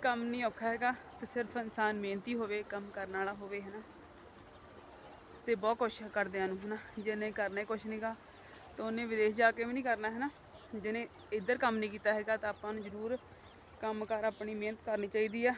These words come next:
ਤਾਂ ਜੋ ਕਿਤੇ ਵੀ ਮੁਸ਼ਕਲ ਨਹੀਂ ਹੁੰਦਾ ਹੈਗਾ ਨਾ ਕੰਮ ਕਰਨਾ, ਹੈ ਨਾ। ਤੇ ਕੰਮ ਦੇ ਨਾਲ ਤਰੱਕੀਆਂ ਆ ਤੇ ਕੰਮ ਦੇ ਨਾਲ ਹੀ ਬਹਾਰਾਂ ਆ।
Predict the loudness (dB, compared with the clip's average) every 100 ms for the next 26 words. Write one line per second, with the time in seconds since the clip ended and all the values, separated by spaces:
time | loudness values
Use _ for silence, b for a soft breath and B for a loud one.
0 | 0 -2 0 -2 -4 -2 0 0 -2 -2
1 | -2 -2 2 2 2 2 2 2 -2 -2
2 | -2 -6 -14 -20 -20 -20 -20 -2 0 2
3 | 2 4 4 2 2 -2 -8 -20 -20 -20
4 | -20 -20 -20 -20 -20 -20 -20 -20 B B
5 | B B -8 2 2 4 2 2 2 0
6 | -2 4 6 6 6 2 2 4 4 4
7 | 4 4 4 6